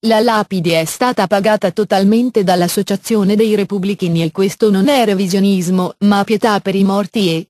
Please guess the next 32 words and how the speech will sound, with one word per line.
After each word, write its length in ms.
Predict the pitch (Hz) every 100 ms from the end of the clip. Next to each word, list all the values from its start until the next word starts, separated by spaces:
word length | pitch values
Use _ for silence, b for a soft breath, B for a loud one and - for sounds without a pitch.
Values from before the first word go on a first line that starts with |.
| -
nel 280 | 180 180 180
centocinquantesimo 1300 | 208 208 220 233 196 196 208 220 262 240 208 220 220
dell'Unità 560 | 175 180 185 220 214
d'Italia, 600 | 185 190 165 147 165 175 -
abbiamo 520 | 220 208 254 220 185
cercato 500 | 175 185 165 226 214
di 140 | 175 180
avere 380 | 175 226 240 208
una 220 | 190 180
matura 440 | 185 185 247 196
visione 560 | 165 175 185 170 175 165
storica 560 | - 220 220 214 190
e 80 | 175
un 180 | 170 175
doveroso 600 | 175 190 185 202 196 208
segno 400 | - 196 214 233
di 100 | 190
rispetto." 760 | 190 202 - 180 - - 160 _ _ _ _ _ _
A 120 | 196
stretto 520 | - - 233 _ 233
giro 340 | 180 226 202
di 120 | 180 226
posta 400 | 247 254 - 196
è 60 |
arrivata 680 | 226 214 202 202 208 196 226
la 120 | 220 185
replica 560 | 160 147 156 156 185
del 180 | 180 202
Comitato 760 | - 208 196 240 226 180 160 147
Antifascista 960 | 220 226 208 208 196 - 208 208 226
di 100 | 208
Parma. 560 | - 165 151 156 156